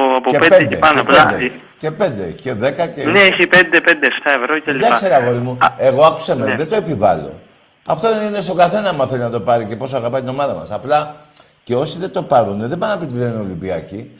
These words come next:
Speaker 2: Δηλαδή, άμα
Speaker 1: Ναι,
Speaker 2: δεν
Speaker 1: εννοείται
Speaker 2: πας, δεν θα
Speaker 1: αυτό,
Speaker 2: πω εγώ
Speaker 1: έτσι.
Speaker 2: δεν είσαι Ολυμπιακός. Δεν
Speaker 1: Όχι,
Speaker 2: γίνεται.
Speaker 1: ο άλλος, για τον άλλο, για τα πέντε ευρώ μπορεί να είναι σημαντικά, έτσι. Εννοείται,
Speaker 2: Άκουσε
Speaker 1: δεν,
Speaker 2: με,
Speaker 1: δεν
Speaker 2: φίλε
Speaker 1: το
Speaker 2: μου,
Speaker 1: λέμε
Speaker 2: ε,
Speaker 1: σιγά.
Speaker 2: κάνε το καθήκον σου για την ομάδα μας και αν δεν μπορείς,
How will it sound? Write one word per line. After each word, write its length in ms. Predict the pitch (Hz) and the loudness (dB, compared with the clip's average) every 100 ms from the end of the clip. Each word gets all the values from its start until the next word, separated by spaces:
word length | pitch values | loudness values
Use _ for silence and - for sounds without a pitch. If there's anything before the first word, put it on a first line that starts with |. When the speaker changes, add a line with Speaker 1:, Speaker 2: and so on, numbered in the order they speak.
| _ - | _ -2
Speaker 2:
Δηλαδή, 220 | 165 196 | 0 2
άμα 140 | 196 | 2
Speaker 1:
Ναι, 20 | 185 | 2
Speaker 2:
δεν 100 | 143 | 4
Speaker 1:
εννοείται 120 | 160 | 4
Speaker 2:
πας, 80 | 117 | 4
δεν 100 | 226 | 2
θα 60 | |
Speaker 1:
αυτό, 120 | - | 4
Speaker 2:
πω 60 | 175 | 2
εγώ 100 | 156 | 2
Speaker 1:
έτσι. 100 | 151 | -2
Speaker 2:
δεν 80 | 147 | -4
είσαι 100 | 120 | -6
Ολυμπιακός. 680 | 120 95 104 92 120 127 - - _ - - - - | -6 -4 -4 -4 -6 -12 -14 -20 _ -20 -18 -14 0
Δεν 120 | 240 | 2
Speaker 1:
Όχι, 80 | - | 2
Speaker 2:
γίνεται. 220 | 160 147 | 2 4
Speaker 1:
ο 40 | 156 | 4
άλλος, 340 | 180 190 - - _ _ _ _ | 4 0 -4 -14 _ _ _ _
για 180 | 131 135 | -2 0
τον 180 | 123 127 | 2 4
άλλο, 180 | 151 | 4
για 100 | 147 | 4
τα 100 | 127 | 2
πέντε 220 | 117 135 120 | 0 -2 -2
ευρώ 180 | 120 | -4
μπορεί 160 | 135 143 | -2 0
να 60 | 147 | 0
είναι 80 | 143 | 0
σημαντικά, 440 | 139 135 135 135 113 | -4 -6 -4 -4 -6
έτσι. 420 | 104 - - 110 | -6 -14 -10 -8
Εννοείται, 360 | 113 135 131 113 | -6 -4 0 0
Speaker 2:
Άκουσε 340 | 117 120 135 | 0 -2 -2
Speaker 1:
δεν, 20 | 135 | -2
Speaker 2:
με, 60 | |
Speaker 1:
δεν 40 | 123 123 | -2 0
Speaker 2:
φίλε 100 | 123 | 0
Speaker 1:
το 60 | |
Speaker 2:
μου, 60 | 127 | 0
Speaker 1:
λέμε 120 | 127 | -2
Speaker 2:
ε, 40 | 107 | -4
Speaker 1:
σιγά. 140 | 113 | -4
Speaker 2:
κάνε 340 | 117 143 151 127 | 2 2 2 -4
το 120 | 139 | -2
καθήκον 460 | 135 123 131 131 135 | 0 0 -4 -4 -4
σου 80 | 131 | -4
για 100 | 120 | -4
την 100 | 123 | -6
ομάδα 380 | 120 135 143 | 0 2 2
μας 360 | 143 151 151 - _ _ - | 2 -2 -4 -16 _ _ -8
και 180 | 131 | -2
αν 260 | 147 160 147 | 0 0 -2
δεν 140 | 156 | -6
μπορείς, 640 | 135 139 143 165 165 - | -4 -2 -2 -2 -6 -10